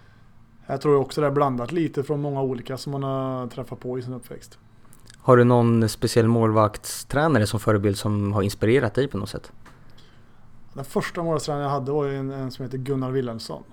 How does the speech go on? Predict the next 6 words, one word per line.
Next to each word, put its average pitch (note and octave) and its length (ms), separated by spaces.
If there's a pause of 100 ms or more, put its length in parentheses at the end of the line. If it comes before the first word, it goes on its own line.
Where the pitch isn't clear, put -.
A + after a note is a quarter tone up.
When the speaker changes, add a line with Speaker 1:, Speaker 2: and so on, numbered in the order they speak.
(120)
Speaker 1:
Eh, B2+ 460
Hammarby, B2 540 (640)
eh, B2+ 460
kille C3+ 280 (200)
som, C#3 260
eh, C3 800